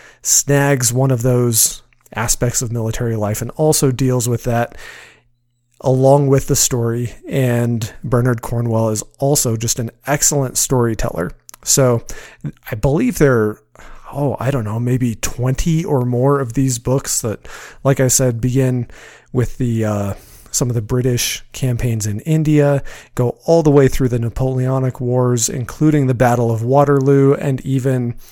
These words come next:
uh, one book that happens after the Battle of Waterloo. So you will learn some excellent history in a way that you'll be able to remember it, and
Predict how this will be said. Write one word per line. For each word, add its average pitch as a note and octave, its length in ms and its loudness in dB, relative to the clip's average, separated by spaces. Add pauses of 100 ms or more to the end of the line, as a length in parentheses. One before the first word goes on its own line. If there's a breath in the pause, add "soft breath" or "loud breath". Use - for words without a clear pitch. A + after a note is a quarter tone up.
(500 loud breath)
uh, A2+ 240 0
one C3 320 0
book A#2+ 240 0
that B2 280 -6 (180)
happens A2+ 500 -4
after C#3 380 -2
the A#2 80 -4
Battle G#2+ 340 -4
of C#3 80 -8
Waterloo. F#2+ 480 -6 (840)
So A2+ 400 -2 (540 loud breath)
you B2+ 160 0
will D3 240 6
learn C#3+ 220 6
some B2 260 -2
excellent B2 560 -4
history D3 760 -2 (140)
in C3+ 140 0
a A#2+ 80 0
way A#2 200 2
that B2+ 120 2
you'll B2 400 0 (320)
be B2+ 220 0
able B2+ 200 -2
to A#2 80 -2
remember A2+ 420 0
it, A2+ 220 -4 (460 loud breath)
and A2 760 -4